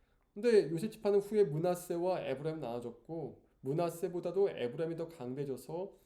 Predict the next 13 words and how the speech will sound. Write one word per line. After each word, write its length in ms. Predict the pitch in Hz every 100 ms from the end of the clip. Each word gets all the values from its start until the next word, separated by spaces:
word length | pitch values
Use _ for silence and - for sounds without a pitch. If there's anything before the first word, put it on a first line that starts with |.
| - _ _ -
이스라엘 420 | 180 - 208 185
열두 420 | 160 185 185 156
지파 260 | 147 - 156
중에서 680 | 151 143 - 156 151 147 147 _ _ _ _ _ - -
가장 420 | 127 123 185 180
강한 320 | - 147 160
지파 260 | 151 - 156
두 120 | 143
개가 420 | 147 147 180 185
유다 220 | 139 180 175
지파와 440 | - 165 190 170
에브라임이 420 | 127 127 175 214
됩니다. 460 | 143 120 117 110